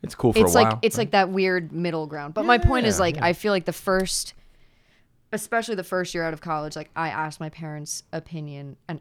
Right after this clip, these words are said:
Speaker 2: I, of course, I understand I'm not unique in this at all, but it's like you, you ask your parents everything, everything you do. "Should I buy this? Should I go here? Should I do this?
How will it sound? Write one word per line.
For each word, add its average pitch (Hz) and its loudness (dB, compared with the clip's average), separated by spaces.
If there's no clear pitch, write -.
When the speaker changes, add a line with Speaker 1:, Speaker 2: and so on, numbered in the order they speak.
Speaker 2:
I, 147 -8
of - -12
course, 151 -12
I 143 -8
understand 139 -14
I'm 82 -14
not - -16
unique 135 -12
in 117 -14
this - -16
at 87 -12
all, - -18
but 175 -4
it's 160 -12
like - -12
you, 170 -8
you 226 -4
ask 185 -2
your 220 -6
parents 160 -10
everything, 180 0
everything 233 4
you 180 -2
do. - -10
"Should 233 10
I 202 12
buy 160 8
this? 160 -8
Should 208 0
I 208 8
go 170 4
here? 151 -6
Should 214 2
I 202 6
do 175 4
this? 135 -8